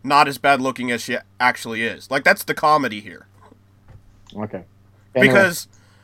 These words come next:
Speaker 1: because it, I'm in America, the, it's a play on American society where
Speaker 2: Mm.
Speaker 1: everybody is supposed to look like a supermodel,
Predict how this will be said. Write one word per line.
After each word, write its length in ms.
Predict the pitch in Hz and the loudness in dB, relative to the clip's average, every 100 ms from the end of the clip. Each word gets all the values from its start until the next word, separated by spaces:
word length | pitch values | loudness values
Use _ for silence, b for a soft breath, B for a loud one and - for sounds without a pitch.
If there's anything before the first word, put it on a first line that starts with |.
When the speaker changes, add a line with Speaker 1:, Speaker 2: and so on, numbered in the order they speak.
| b | b
Speaker 1:
because 400 | - 190 214 190 | -4 0 2 0
it, 220 | 180 226 - | -4 -10 -4
I'm 160 | 226 202 - | -4 -4 -4
in 140 | 240 | -2
America, 340 | 233 220 214 - | 2 0 0 -6
the, 260 | 185 170 - | -6 -4 -4
it's 140 | - | -8
a 100 | 185 - - | -8 -12 -6
play 240 | 247 240 | 0 2
on 120 | 208 | 2
American 400 | 190 175 165 160 | 0 0 0 -4
society 720 | - 147 170 160 156 143 139 - | -10 -8 0 2 2 0 -6 -8
where 400 | 156 147 139 120 b b b b b | -4 -2 -2 -6 b b b b b
Speaker 2:
Mm. 120 | 135 | 2
Speaker 1:
everybody 440 | 185 190 180 175 | 2 2 0 0
is 120 | 160 - | 0 -4
supposed 360 | - 160 - | -6 -6 -4
to 40 | 160 | -6
look 200 | 151 147 | -4 -4
like 120 | 135 | -6
a 60 | |
supermodel, 720 | 135 151 160 165 160 175 185 | -8 -10 -8 -2 -2 -2 -6